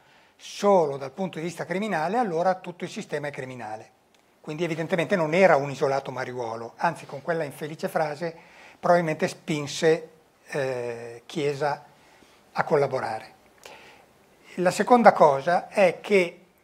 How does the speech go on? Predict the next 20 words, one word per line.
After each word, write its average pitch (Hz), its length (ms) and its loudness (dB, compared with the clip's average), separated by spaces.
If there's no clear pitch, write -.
Enrico 190 460 -4
Cuccia, - 640 -10
presidente 175 460 -4
di 147 60 -2
Mediobanca, 139 880 -4
all'epoca 156 500 -4
la 139 100 -4
principale 147 480 -4
banca 147 240 -4
d'affari 139 320 -2
italiana, 127 680 -10
che 196 140 6
non 214 100 8
aveva 214 220 12
mai 214 160 8
detto 220 280 4
neanche 185 400 0
buongiorno 143 680 -2
ai 127 100 -10
giornalisti 123 680 -12